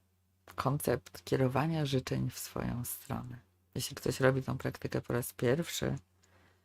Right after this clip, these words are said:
może to być konsternacja, może to być cokolwiek innego. I jeśli pojawi się spontanicznie jakieś życzenie, pozostań z nim, jeśli nie,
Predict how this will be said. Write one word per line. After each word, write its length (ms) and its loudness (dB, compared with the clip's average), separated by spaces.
może 200 0
to 120 0
być 180 -6
konsternacja, 1120 0
może 200 -2
to 120 -2
być 180 -2
cokolwiek 580 -2
innego. 420 -2
I 40 -4
jeśli 300 4
pojawi 340 6
się 140 2
spontanicznie 600 2
jakieś 340 2
życzenie, 440 2
pozostań 640 0
z 120 -6
nim, 220 2
jeśli 280 0
nie, 420 0